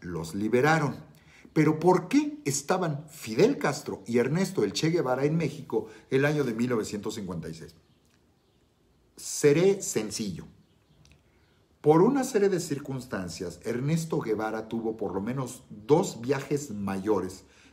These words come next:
hechos entre motocicleta, a pie, en barco, de a dedo y, eh, en aventones de camión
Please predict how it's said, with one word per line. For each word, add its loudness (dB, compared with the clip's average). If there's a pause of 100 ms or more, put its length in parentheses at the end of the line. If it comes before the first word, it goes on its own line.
(120)
hechos 0 (200)
entre 2
motocicleta, -4 (260)
a -4
pie, -4 (220)
en 0
barco, -4
de 0
a -2
dedo -2 (360)
y, 0
eh, -2
en -2
aventones 0
de 2
camión -2